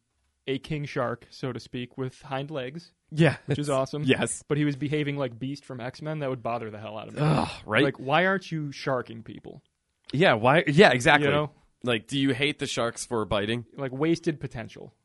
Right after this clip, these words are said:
Speaker 2: Exactly.
Speaker 1: So if he's, if he's, you know, just sharking things up, biting, using those multi-layers of teeth like he should,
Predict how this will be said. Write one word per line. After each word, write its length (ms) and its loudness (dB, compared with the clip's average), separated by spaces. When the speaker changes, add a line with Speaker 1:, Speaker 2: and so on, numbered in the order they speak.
Speaker 2:
Exactly. 520 -2
Speaker 1:
So 320 -6
if 100 -8
he's, 300 -4
if 120 -8
he's, 400 -6
you 120 -12
know, 200 -6
just 200 -12
sharking 480 -8
things 260 -8
up, 280 -2
biting, 420 -4
using 380 -2
those 200 -2
multi-layers 760 -4
of 100 -14
teeth 320 -8
like 140 -6
he 80 -10
should, 320 -6